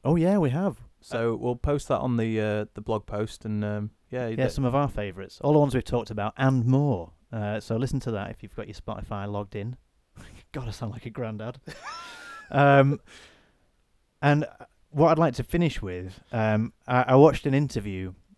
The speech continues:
Speaker 1: uh, with Steven Spielberg and John Williams,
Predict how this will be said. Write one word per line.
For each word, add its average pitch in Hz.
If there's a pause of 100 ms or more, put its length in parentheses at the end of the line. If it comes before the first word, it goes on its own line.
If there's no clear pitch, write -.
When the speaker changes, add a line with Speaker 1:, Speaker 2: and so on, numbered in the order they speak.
(420)
Speaker 1:
uh, 104
with 113 (100)
Steven -
Spielberg 107
and 107
John 104
Williams, 92